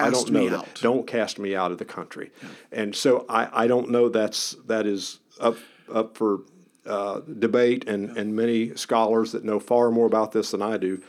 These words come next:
Speaker 2: have probably come to a, a, a lot better, uh, uh, understand, understanding of this
Speaker 1: It still
Speaker 2: particular
Speaker 1: remains a
Speaker 2: scripture.
Speaker 1: very intriguing thought. I think a couple of the pieces that I would, um, I would just throw out there for people to, people to wrestle with or,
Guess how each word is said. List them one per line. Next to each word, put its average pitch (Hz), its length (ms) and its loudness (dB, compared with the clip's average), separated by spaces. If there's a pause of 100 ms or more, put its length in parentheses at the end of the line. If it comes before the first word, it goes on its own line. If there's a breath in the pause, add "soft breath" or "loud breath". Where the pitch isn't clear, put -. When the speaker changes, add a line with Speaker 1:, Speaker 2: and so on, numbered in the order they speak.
(180 loud breath)
Speaker 2:
have 95 280 -6 (120)
probably 101 420 -2
come 101 280 -6
to 92 200 -2 (340 loud breath)
a, - 80 -10
a, - 180 -4 (140)
a 95 40 0
lot 98 220 0
better, 98 400 0
uh, 95 300 -4 (240)
uh, - 400 -10
understand, 101 560 -4
understanding 104 540 -4
of 87 120 -4
this - 420 -6
Speaker 1:
It 139 100 -2
still 170 220 2
Speaker 2:
particular 156 260 2
Speaker 1:
remains 147 200 2
a - 40 -2
Speaker 2:
scripture. 143 200 -2
Speaker 1:
very 147 360 2
intriguing 139 500 0
thought. 123 560 -4
I 135 80 -4
think 165 360 -2
a 143 100 -4
couple 160 360 0
of 143 120 -2
the 143 80 -4
pieces 143 420 -2
that 135 140 -4
I 135 100 -2
would, 135 380 -4
um, 113 380 -8 (120)
I 131 40 -4
would 139 160 -2
just 131 200 -6
throw 151 220 0
out 143 220 -2
there 147 180 -2
for - 260 -10
people 143 340 -2
to, 120 440 -6 (160)
people 143 240 -4
to 123 340 -4
wrestle 151 380 -2
with 147 300 -2
or, 120 180 -6